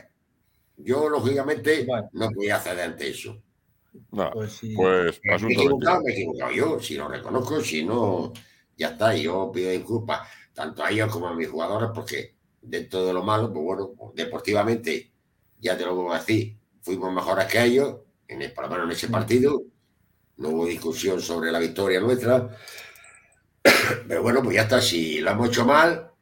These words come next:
Speaker 1: hemos, hemos incurrido en alineación de vida, nos tienen que, nos han dado el partido por perdido, pues los tenemos que acatar y recurrir. ¿Dónde vamos
Speaker 2: Pero
Speaker 1: a recurrir?
Speaker 2: que aparte de todo eso, Paco, lo que sí que hay que reconoceros,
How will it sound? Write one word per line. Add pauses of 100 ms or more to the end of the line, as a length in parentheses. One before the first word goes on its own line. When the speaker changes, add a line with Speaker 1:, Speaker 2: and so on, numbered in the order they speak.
(200)
Speaker 1:
hemos,
hemos
incurrido
en
alineación
de
vida,
nos
tienen
que,
nos
han
dado
el
partido
por
perdido,
pues
los
tenemos
que
acatar
y
recurrir. (200)
¿Dónde
vamos
Speaker 2:
Pero
Speaker 1:
a
recurrir?
Speaker 2:
que
aparte
de
todo
eso,
Paco,
lo
que
sí
que
hay
que
reconoceros,